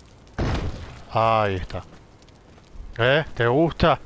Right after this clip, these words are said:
Te encanta, ¿eh? Ahora tener lugar donde adorar, ¿eh? Después de él me puedes adorar a mí también, no hay problema. Bueno, nos metemos acá después de tanta boludez.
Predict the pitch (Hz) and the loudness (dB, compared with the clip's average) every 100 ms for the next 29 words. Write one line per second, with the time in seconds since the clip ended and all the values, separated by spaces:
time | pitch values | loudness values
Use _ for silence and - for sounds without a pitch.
0 | - - - - - - - - - - | -14 -20 -10 -10 -8 -10 -12 -20 -20 -20
1 | - - - 113 143 139 123 123 127 127 | -20 -12 -8 -2 0 2 2 4 4 4
2 | 131 127 131 131 143 139 139 131 127 127 | 2 2 0 2 4 2 2 2 2 4
3 | 131 113 127 - - - - - - - | 4 2 0 -4 -18 -20 -20 -20 -8 -4
4 | 117 127 127 135 135 127 123 131 120 120 | 0 2 2 2 0 -2 0 2 2 2
5 | 120 117 107 104 101 98 - - 107 107 | 0 -2 -4 -4 -6 -8 -10 -6 -6 -4
6 | 104 98 92 - - - - - - - | -4 -4 -8 -12 -16 -20 -16 -14 -14 -14
7 | - - - - - - - 151 131 95 | -18 -18 -18 -20 -20 -16 0 2 2 0
8 | - - 131 151 190 254 190 170 220 233 | -6 -4 -2 0 0 2 4 4 4 4
9 | 160 127 151 135 165 - 143 131 135 170 | 2 2 2 2 2 2 2 4 4 4